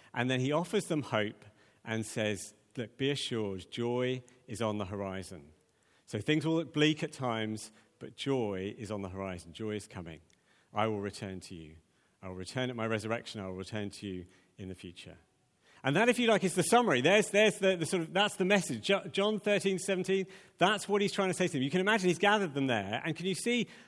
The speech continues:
"I, I need you to know what to expect. I need you to know what's coming. I've gotta go. This is the right time.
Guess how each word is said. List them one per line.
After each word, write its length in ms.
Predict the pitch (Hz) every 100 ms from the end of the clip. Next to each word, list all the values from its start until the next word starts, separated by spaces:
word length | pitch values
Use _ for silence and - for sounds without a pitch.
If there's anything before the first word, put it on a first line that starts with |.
| -
"I, 120 | 139 147
I 120 | 139
need 200 | 170 226
you 60 | 220
to 120 | 220
know 140 | 208 202
what 140 | 202
to 100 | 190
expect. 420 | 175 - 190 143 143
I 60 |
need 260 | 151 196 190
you 80 | 185
to 60 |
know 120 | 202
what's 220 | 190 165 -
coming. 280 | 180 147
I've 140 | 113 110
gotta 240 | 196 208
go. 360 | 202 202 208 185
This 260 | 156 -
is 80 | 117
the 100 | 117
right 340 | 127 180 196 -
time. 540 | - 185 185 185 185